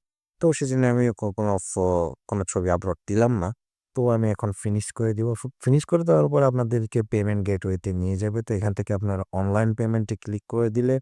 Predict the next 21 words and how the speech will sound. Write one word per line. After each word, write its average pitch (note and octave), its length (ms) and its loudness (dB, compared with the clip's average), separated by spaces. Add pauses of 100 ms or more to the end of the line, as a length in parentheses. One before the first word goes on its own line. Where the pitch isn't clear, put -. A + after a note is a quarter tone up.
(2250)
আপনাদেরকে A#2+ 540 2
পেমেন্ট A2+ 360 4
গেটওয়েতে A2 440 2
নিয়ে A2 220 2
যাবে। B2 220 2
তো - 120 -4
এখান A2+ 180 0
থেকে A2 200 -2
আপনারা A2 280 0
সিলেক্ট A#2+ 360 -2
করে B2 180 2
দিতে A2+ 220 0
পারেন A2 280 2
যে G#2 100 2
আপনারা G2 300 0
কিসের G2+ 380 -2
মাধ্যমে G2 440 0 (520)
পেমেন্টটা A#2 420 2
করবেন। B2+ 420 2
তো - 100 -4
এখানে F#2+ 360 0